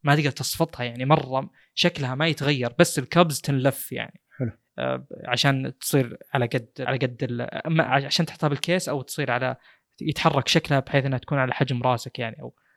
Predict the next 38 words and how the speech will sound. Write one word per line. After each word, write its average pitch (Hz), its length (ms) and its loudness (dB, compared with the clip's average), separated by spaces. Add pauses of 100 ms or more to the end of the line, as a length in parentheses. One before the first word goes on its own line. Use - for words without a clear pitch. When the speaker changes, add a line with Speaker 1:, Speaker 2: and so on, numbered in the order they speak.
Speaker 1:
على 123 180 2
الانثناء 123 640 -4
الموجود 120 460 -8
أو 120 100 -6
الانحناء 120 280 -6
الموجود 120 280 -8
فيه. - 240 -18 (260)
زين؟ 143 220 -2 (640)
آه، 139 300 -2 (500)
سالفة 170 400 0
إنك 185 180 -4
ما 165 120 -2
تقدر 165 200 -2
تطفيها 160 440 0
ترى 151 340 -2
سالفة 156 260 -2
شائكة 143 500 -2
يعني، 113 220 -10
مو، 139 140 -4
مو 156 240 -4
موضوع 135 340 -4
بسيط. 123 400 -6 (120)
Speaker 2:
مم. 123 160 -2 (640)
Speaker 1:
أي 202 140 4
سماعة 143 460 0
فيها 120 220 -4
هذا 117 60 0
Speaker 2:
خاصة 127 220 2
إن 117 60 2
Speaker 1:
الشيء. 117 120 -2
Speaker 2:
هي 143 60 0
بطاريتها 123 500 -2
عشرين 113 240 -6
ساعة 101 260 -8
بعد، 101 260 -16
ما 117 120 -6
هي 110 120 -8 (220)
Speaker 1:
مم. 135 280 -8